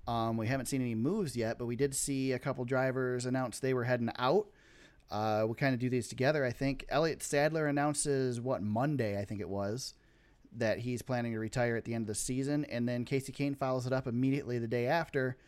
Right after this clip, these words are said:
announcing that he will retire at the end of the season as well. So Elliott Sadler leaving the Junior Motorsports number one in the Xfinity Series, Kasey Kahne leaving the Leavine Family Racing number ninety-five. Now,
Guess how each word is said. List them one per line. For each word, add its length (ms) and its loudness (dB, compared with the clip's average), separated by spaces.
announcing 360 0
that 160 -6
he 180 -4
will 140 0
retire 300 0
at 80 -4
the 80 -4
end 100 -4
of 40 -6
the 60 -6
season 260 -4
as 240 -6
well. 340 0
So 240 -4
Elliott 260 -2
Sadler 300 0
leaving 360 -2
the 80 -4
Junior 220 -4
Motorsports 560 -4
number 200 -2
one 400 -2
in 100 -4
the 100 -2
Xfinity 380 -4
Series, 340 -4
Kasey 300 -6
Kahne 320 -4
leaving 340 -2
the 300 -4
Leavine 340 0
Family 240 -2
Racing 480 -2
number 160 -2
ninety-five. 760 2
Now, 580 4